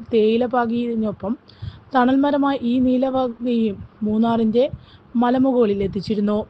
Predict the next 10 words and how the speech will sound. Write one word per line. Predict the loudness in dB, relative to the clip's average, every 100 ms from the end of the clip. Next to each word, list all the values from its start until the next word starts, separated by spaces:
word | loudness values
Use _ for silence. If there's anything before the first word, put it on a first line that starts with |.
| -14 -10
കൊതുക് | -4 -2 0 0
പടർത്തുന്ന | 0 0 -2 0 0
രോഗങ്ങളിൽ | -2 -2 -2 0
നിന്നും | 0 -2 -4 -12 -20 -8 0
രക്ഷ | 0 0 -2
നേടുന്നതിന് | 0 0 0 0 0 -2 -2
കൊതുകിനെ | 0 0 0 0
തുരത്താൻ | 0 -2 0 -2 -2
കഴിവുണ്ടെന്ന് | 0 0 0 -2 -2 -4 -8
വിശ്വസിക്കപ്പെടുന്ന | -10 -8 -10 -8 -8 -6 -4